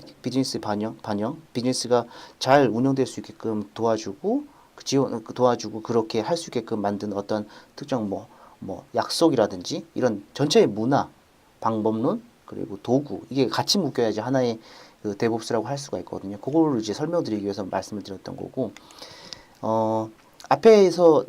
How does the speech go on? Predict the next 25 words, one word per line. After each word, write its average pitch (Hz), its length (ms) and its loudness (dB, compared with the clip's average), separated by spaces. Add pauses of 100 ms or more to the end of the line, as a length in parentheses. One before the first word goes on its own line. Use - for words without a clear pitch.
(160)
말씀드렸던 127 560 0
것과 123 140 2
이어지는 131 420 2
부분입니다. 95 420 -8
개인의 214 520 4
기량에 123 400 0
의지해서 104 920 -2
비즈니스나 110 720 -4
어떠한 98 540 -6
그런 95 400 -10
그 87 340 -12 (360)
문제 113 320 0
해결을 160 420 0
하려고 143 280 0
하면 110 440 -4 (200)
그 - 100 -4
개인이 165 340 4
없으면 127 460 -2
이걸 120 240 0
또 120 80 -8
이어나갈 123 420 0
수 - 120 -12
있는 113 100 -8
힘이 190 160 -4
없어요. - 320 -12